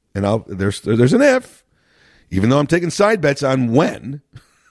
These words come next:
<laughs> I think it's more when than if, but I'm going to be optimistic with, with everyone else here. Um, but if there is another surge, uh,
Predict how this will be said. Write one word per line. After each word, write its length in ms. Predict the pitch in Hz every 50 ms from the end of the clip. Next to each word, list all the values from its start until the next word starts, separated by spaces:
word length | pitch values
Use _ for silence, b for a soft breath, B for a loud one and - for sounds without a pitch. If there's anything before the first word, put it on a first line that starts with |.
| _ _ _
<laughs> 640 | _ _ _ _ _ - - - - - - -
I 160 | 135 156 196
think 200 | 196 - 233 202
it's 120 | 190 - 151
more 220 | 170 180 180 160
when 260 | 143 143 165 156 147
than 160 | 135 127 123 131
if, 320 | 110 78 - - - - -
but 140 | 175 170 -
I'm 240 | 160 165 196 240 254
going 160 | 247 262 269
to 80 | 269 226
be 160 | 262 262 254
optimistic 580 | 254 262 - - 254 262 262 - - 240 196
with, 300 | 160 110 92 - - -
with 160 | 139 131 143 151
everyone 340 | 175 180 220 202 190 185
else 240 | 190 196 196 190 -
here. 240 | - 92 73 76 - _ _ _ _ B B B B B B B B B B B B B B B B B B B B B B B B B B
Um, 640 | 95 95 92 85 80 80 80 76 71 67 65 - - _ _ _
but 200 | 90 104 131 127 -
if 560 | 180 214 254 233 226 226 - - - - _ -
there 180 | 127 127 120
is 140 | 117 110 95
another 260 | 110 110 95 87 87
surge, 640 | 82 - - 73 58 55 90 123 - - - - - - B B B B B B B B B B B B B B B B B B
uh, 400 | - 90 87 87 85 82 87 87